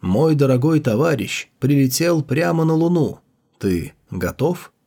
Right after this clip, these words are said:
Судя по выражению его гуманоидного лица, он был очень зол. Он не был воскрешен с помощью волшебной палочки бога-творца Фантазисии,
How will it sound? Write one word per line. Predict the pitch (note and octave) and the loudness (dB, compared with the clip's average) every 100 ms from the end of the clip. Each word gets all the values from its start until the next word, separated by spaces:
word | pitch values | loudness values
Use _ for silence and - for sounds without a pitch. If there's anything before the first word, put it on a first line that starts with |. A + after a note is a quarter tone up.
| _ _ _ | _ _ _
Судя | - - G3+ F3+ D#3 | -6 -2 0 2 2
по | D#3 | 2
выражению | D3+ C#3+ C3+ F3+ D#3+ D3+ C#3+ | 2 2 2 2 2 2 2
его | C#3 E3+ D#3 | 2 2 2
гуманоидного | C#3+ C#3+ D#3+ F3 C#3+ C3+ B2 | 2 2 2 2 2 2 2
лица, | G#2+ G#2+ - E3+ F3 - - | 0 -2 -2 -2 -4 -6 -4
он | F#3+ F3+ C#3+ | 0 2 4
был | D#3 E3 - | 2 2 0
очень | D3 C#3 C3 C#3+ C3+ | 0 0 0 0 0
зол. | A#2+ A2+ E2+ - - _ _ - | 0 -2 -4 -6 -14 _ _ -4
Он | A#2 B2 B2+ | 0 2 4
не | C#3+ | 2
был | C#3 C#3 | 2 2
воскрешен | C3+ C3 B2 A2+ D#3 D#3 C3 - | 2 -2 -4 -2 0 0 0 -4
с | - - | -8 -4
помощью | D3+ D#3+ D#3 C#3 D3+ C#3+ | 0 2 2 0 0 0
волшебной | C3+ - E3 D3 C3+ | 0 0 0 2 0
палочки | C3 D#3+ D3 A2+ - G2 - - _ | 0 0 0 -2 -4 -6 -8 -12 _
бога-творца | B2 F3+ E3 D#3+ D#3+ D#3 D3+ E3+ D#3 | -2 0 2 0 0 0 0 -2 -2
Фантазисии, | D#3+ D3+ D#3 D3+ D#3+ C3+ - - B2+ B2+ | 0 0 0 0 0 0 -2 -4 -8 -12